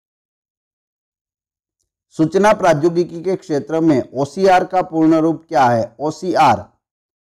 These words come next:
ऑप्टिकल कैरेक्टर रिकॉग्निशन, तो ये भी याद रखिएगा, ये भी कई बार पूछा जा चुका है। सीडी को कॉम्पैक्ट डिस्क के अलावा और किस नाम से भी जाना जाता है?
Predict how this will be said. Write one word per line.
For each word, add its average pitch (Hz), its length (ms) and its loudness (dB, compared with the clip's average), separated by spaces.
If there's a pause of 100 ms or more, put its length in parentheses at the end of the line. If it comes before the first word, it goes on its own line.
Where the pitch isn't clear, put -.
(880)
ऑप्टिकल 180 500 0
कैरेक्टर 156 760 -2
रिकॉग्निशन, 127 960 -2 (500)
तो 107 220 -6
ये 120 180 0
भी 135 180 2
याद 139 180 2
रखिएगा, 143 360 -6
ये 131 160 0
भी 120 120 -6
कई 117 140 -6
बार - 300 -2
पूछा 113 240 -12
जा 95 120 -2
चुका 95 320 -12
है। 90 280 -10 (1500)
सीडी 165 380 0
को 139 200 2
कॉम्पैक्ट 151 460 -4
डिस्क 180 380 0
के 190 120 2
अलावा 151 520 4
और 147 340 -2
किस 190 220 -10
नाम 165 260 -2
से 170 160 -6
भी 165 120 -2
जाना 165 320 2
जाता 165 280 2
है? 185 160 0